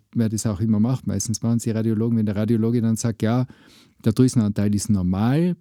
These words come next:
m-, m-, Mann entsprechend klein, der Großteil ist Fettgewebe, dann, äh, wird abgesagt. Das ist so das Allereinfachste.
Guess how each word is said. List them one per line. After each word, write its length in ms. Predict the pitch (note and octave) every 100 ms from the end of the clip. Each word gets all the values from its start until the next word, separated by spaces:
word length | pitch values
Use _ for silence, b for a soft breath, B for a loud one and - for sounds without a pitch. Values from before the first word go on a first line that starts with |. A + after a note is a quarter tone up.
| -
m-, 320 | B2 A#2+ B2+
m-, 440 | - B2 A#2 A#2 A#2
Mann 320 | A2+ A#2+ D#3+
entsprechend 960 | - A2+ - G#2 A2+ C3+ E3 D#3 D#3 -
klein, 600 | - A2+ A2+ A#2+ D#3 G3+ _ b b b -
der 220 | B2 A#2+ -
Großteil 520 | - A#2 B2+ - A2
ist 160 | A2+ -
Fettgewebe, 840 | - C3+ - D#3+ D#3+ D#3+ E3+ E3+ E3
dann, 460 | - A2+ A#2 A#2+ A#2+ -
äh, 320 | G#2+ G#2 G2
wird 180 | G#2+ -
abgesagt. 680 | G2+ - - D#2+ - - - _
Das 180 | - -
ist 180 | G#2+ -
so 240 | F#2 E2 _ _ - _ - _ _
das 160 | G2+ -
Allereinfachste. 1040 | - G#2 F#2+ G2 G2 - G#2 - A#2 G#2